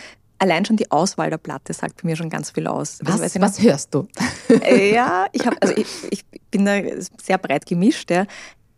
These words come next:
Speaker 1: Je nachdem, wonach mir ist. Ich hör zum Beispiel wahnsinnig gern, äh, manche brasilianischen, ähm, äh, alten Sachen, so,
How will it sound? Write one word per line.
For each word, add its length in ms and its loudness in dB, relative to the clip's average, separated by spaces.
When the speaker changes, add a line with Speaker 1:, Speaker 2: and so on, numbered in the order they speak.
Speaker 1:
Je 160 0
nachdem, 500 0
wonach 420 -2
mir 100 0
ist. 200 -4
Ich 160 -8
hör 80 0
zum 140 -4
Beispiel 240 -4
wahnsinnig 380 -4
gern, 360 -4
äh, 340 -6
manche 240 -6
brasilianischen, 1120 -4
ähm, 720 -4
äh, 340 -8
alten 280 -4
Sachen, 280 -6
so, 160 -6